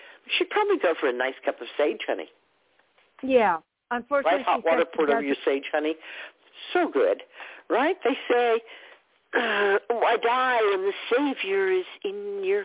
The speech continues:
Speaker 1: cupboard?"
Speaker 2: <laughs> Wow. She says
Speaker 1: <laughs>
Speaker 2: she doesn't like honey. So that's a problem.
Speaker 1: Oh, well, you know, what does
Speaker 2: Yeah,
Speaker 1: she like,
Speaker 2: yeah.
Speaker 1: what does she like less,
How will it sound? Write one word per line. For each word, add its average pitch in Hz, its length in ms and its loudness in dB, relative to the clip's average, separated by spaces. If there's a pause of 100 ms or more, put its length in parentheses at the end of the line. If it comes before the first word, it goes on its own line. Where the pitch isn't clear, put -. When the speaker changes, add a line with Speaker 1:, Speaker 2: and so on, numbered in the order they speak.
(120)
Speaker 1:
cupboard?" - 280 -6 (1080)
Speaker 2:
<laughs> 262 800 -4 (680)
Wow. 165 480 -2 (560)
She 269 80 -8 (100)
says 269 200 0
Speaker 1:
<laughs> - 40 -2
Speaker 2:
she 262 100 -4
doesn't 226 420 -2
like 214 240 -4 (120)
honey. 180 440 -6 (580)
So 160 120 -12
that's 180 260 -8
a 185 60 -8
problem. 165 720 -6 (460)
Speaker 1:
Oh, 170 720 4
well, 214 520 4 (120)
you 170 140 2
know, 202 320 0 (680)
what 151 120 2
does 190 80 4
Speaker 2:
Yeah, 202 320 4
Speaker 1:
she 208 80 2
like, 202 200 2
Speaker 2:
yeah. 190 200 -2
Speaker 1:
what 185 280 2
does 240 120 -6 (100)
she 269 140 4
like 247 260 0
less, 240 280 4